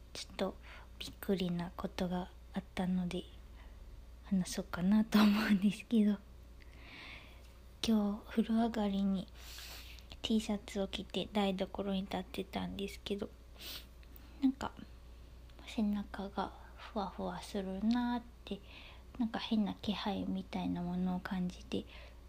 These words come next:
後ろを見て何もおらんし、まあお化けとかもね、怖いんで、そんなんおらんおらんって思って、また普通に台所に立ってたんですけど、なんか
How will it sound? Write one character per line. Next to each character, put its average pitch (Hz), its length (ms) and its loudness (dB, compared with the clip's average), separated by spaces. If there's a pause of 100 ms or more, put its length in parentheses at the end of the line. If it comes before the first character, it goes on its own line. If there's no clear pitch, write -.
(100)
後 220 260 4
ろ 196 120 2
を 190 40 2
見 185 200 2
て - 220 -6 (1000)
何 202 300 6
も 185 240 2
お 185 80 2
ら 185 180 0
ん 175 140 -2
し、 - 240 -6 (680)
ま 226 180 4
あ - 60 -2
お 196 60 0
化 202 180 4
け 180 260 0
と 175 180 -4
か 175 200 -4
も 165 260 -4
ね、 190 180 -2 (480)
怖 196 220 6
い 190 80 2
ん 180 140 2
で、 175 160 -4 (640)
そ - 140 2
ん 196 80 6
な 175 100 2
ん 175 80 4
お 185 60 4
ら 190 140 4
ん 196 60 8
お 214 60 12
ら 208 140 8
ん 202 60 6
っ - 20 -
て - 240 -2 (100)
思 190 240 2
っ 185 60 -2
て、 - 320 -6 (360)
ま 208 100 2
た - 180 -4
普 - 180 -10
通 185 220 -2
に 180 160 0
台 180 220 -2
所 180 360 -6
に 180 120 0
立 185 180 -6
っ - 20 -8
て 196 220 -6
た 185 200 -10
ん 185 140 -10
で 180 140 -8
す - 120 -16
け 202 140 -4
ど、 226 160 2 (1500)
な 339 80 2
ん 339 40 -4
か - 200 0